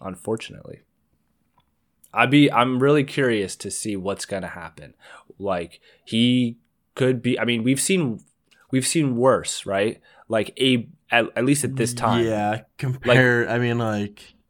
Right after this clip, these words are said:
Speaker 2: yeah, comparatively.
Speaker 1: I mean, okay, so, like, the players that I immediately think of that have gotten into hot water that, that I could just, that I think of off the top of my head,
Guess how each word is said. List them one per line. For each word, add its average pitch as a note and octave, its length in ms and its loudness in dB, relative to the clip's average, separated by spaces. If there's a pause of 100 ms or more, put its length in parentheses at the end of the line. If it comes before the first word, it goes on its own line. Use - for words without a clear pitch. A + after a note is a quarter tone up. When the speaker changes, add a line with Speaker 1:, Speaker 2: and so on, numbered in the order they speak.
(760)
Speaker 2:
yeah, A2+ 220 -2
comparatively. G2+ 720 -4 (600)
Speaker 1:
I A#2+ 80 4
mean, C#3 160 6
okay, C3 300 4
so, B2 140 -2
like, A#2 200 -2
the A#2+ 80 -4
players D#3 380 -2
that A#2 100 0
I G#2+ 60 2
immediately G#2 540 -4
think A2 320 -10
of A#2 320 -4
that F#2+ 160 -8
have F#2+ 160 -12
gotten G#2 240 -2
into G2 200 -12
hot G2 280 -6
water G2+ 440 -6 (440)
that, F#2 440 -4 (840)
that G#2+ 120 -4
I G2+ 100 0
could G2+ 160 -10
just, G2 320 -12
that G2 100 -4
I F#2+ 80 -4
think G2+ 180 -10
of G2+ 80 -10
off F#2+ 140 -6
the - 60 -18
top G2 100 -8
of F2+ 60 -12
my F2+ 100 -12
head, A2+ 380 -4